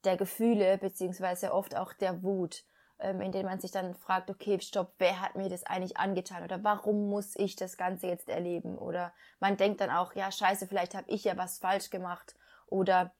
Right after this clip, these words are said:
wenn's um eine Krankheit geht oder wenn's zum Beispiel ist, dass jemand an einer Krankheit stirbt oder einen Unfall hatte, wie es jetzt in meinem Fall war mit meiner Schwester, dass man sagt, „Okay, der, der, die Ärzte, die haben vielleicht irgendwas falsch gemacht, die haben da irgendwas gepusht und deshalb sind die jetzt schuld, dass es das Ganze passiert ist.“ Und,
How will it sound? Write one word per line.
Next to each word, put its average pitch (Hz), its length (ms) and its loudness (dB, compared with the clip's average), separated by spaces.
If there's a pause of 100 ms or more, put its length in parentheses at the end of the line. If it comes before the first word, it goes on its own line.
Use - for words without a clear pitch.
(120)
wenn's 196 300 0
um 196 80 0
eine 190 140 -2
Krankheit 190 500 0
geht 190 260 2
oder 202 260 6
wenn's 190 220 -2
zum 190 140 -4
Beispiel 185 340 -4
ist, - 180 -6
dass 180 140 -8
jemand 185 280 -2
an 185 160 -2
einer 180 280 -4
Krankheit 180 440 -4
stirbt 180 400 -4
oder 208 340 6
einen 180 200 -2
Unfall 196 440 -2
hatte, 175 400 -2
wie 190 100 0
es 180 100 -4
jetzt - 180 -8
in 180 140 -4
meinem 185 300 0
Fall 185 180 -2
war 180 100 -4
mit 185 100 -4
meiner 180 180 -6
Schwester, 180 480 -4
dass - 120 -16
man 185 140 -4
sagt, 180 220 -6
„Okay, 190 360 0 (540)
der, - 200 6
der, 190 180 4 (140)
die 208 80 2
Ärzte, 202 360 6
die 190 160 -2
haben 180 160 -2
vielleicht 180 220 -2
irgendwas 180 320 -4
falsch 247 280 6
gemacht, 208 300 -2
die 196 80 -2
haben 175 100 -4
da - 80 -6
irgendwas 175 320 -6
gepusht 240 460 4
und 190 100 -4
deshalb 185 320 -2
sind 185 200 -4
die 185 40 2
jetzt - 160 -4
schuld, 208 260 2
dass 180 100 -8
es - 120 -12
das - 180 -10
Ganze 185 260 -2
passiert 233 440 2
ist.“ 202 280 0
Und, 180 240 0